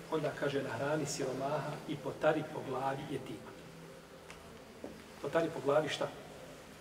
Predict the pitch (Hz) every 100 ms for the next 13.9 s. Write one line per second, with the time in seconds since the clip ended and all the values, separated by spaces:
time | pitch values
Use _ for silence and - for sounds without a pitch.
0 | - - - - 143 143 131 123 113 -
1 | - - - - - - - - 175 -
2 | 151 131 123 143 151 147 - - - -
3 | - - 143 143 165 147 - 160 - -
4 | - - - 208 202 156 - 143 139 -
5 | - 143 127 - - - - - 196 226
6 | 214 - - 208 - 156 135 190 190 -
7 | - - - - - - - - - -
8 | 151 - 190 175 170 147 139 139 120 -
9 | - - - - - - - - - -
10 | - - - 165 175 165 147 - 190 135
11 | 127 - - - - - - - - -
12 | - - - - - - - - - -
13 | - - 151 - 151 143 - -